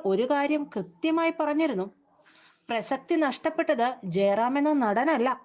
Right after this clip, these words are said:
അദ്ദേഹം തിരഞ്ഞെടുക്കുന്ന പ്രൊജക്ടുകൾക്കാണ്. നല്ല സിനിമകളുമായി വന്നാൽ ഉറപ്പായും ജയറാം ശക്തമായി തിരിച്ചു വരും. അതിന്റെ ഒടുവിലത്തെ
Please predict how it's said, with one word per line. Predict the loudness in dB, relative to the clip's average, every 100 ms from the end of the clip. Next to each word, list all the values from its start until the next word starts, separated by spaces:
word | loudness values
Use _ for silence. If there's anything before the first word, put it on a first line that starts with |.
| _ _ _ _ _
അദ്ദേഹം | -10 -6 -4 -2 -2 -6 -6
തിരഞ്ഞെടുക്കുന്ന | -2 0 2 2 2 2 0 0 -4
പ്രൊജക്ടുകൾക്കാണ്. | -2 -2 0 -4 -2 -2 0 0 0 -2 -8 _ _ _ _ _
നല്ല | -6 -2 0 -2 0
സിനിമകളുമായി | 2 4 4 4 4 4 2
വന്നാൽ | 2 0 0 -2 -8 _ -8
ഉറപ്പായും | -6 -6 -4 -2 0 -2 -2
ജയറാം | 0 0 -2 -6 -8
ശക്തമായി | -8 -8 -6 -4 -2 -4 -4
തിരിച്ചു | -2 -2 0
വരും. | 0 0 -4 -8
അതിന്റെ | -4 0 2 2 0 0
ഒടുവിലത്തെ | 0 2 4 4 4 2